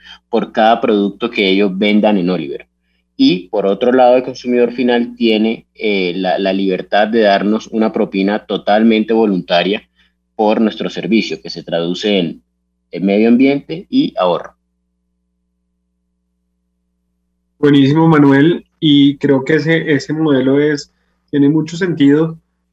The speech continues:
Speaker 2: pero yo quisiera profundizar un poquito en algo que acabo de mencionar, y era, eh,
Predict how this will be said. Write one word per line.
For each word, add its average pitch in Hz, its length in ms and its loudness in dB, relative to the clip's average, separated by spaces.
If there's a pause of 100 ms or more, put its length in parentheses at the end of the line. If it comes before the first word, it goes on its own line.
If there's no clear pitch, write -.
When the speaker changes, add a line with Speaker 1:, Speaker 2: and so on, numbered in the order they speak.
Speaker 2:
pero 165 380 2
yo 160 120 0
quisiera 185 560 -2
profundizar 175 560 -2
un 143 120 0
poquito 185 680 -2
en 165 200 2
algo 143 180 2
que 185 120 2
acabo 156 240 2
de 139 60 2
mencionar, 147 560 2
y 139 60 2
era, 165 400 0 (540)
eh, 156 420 2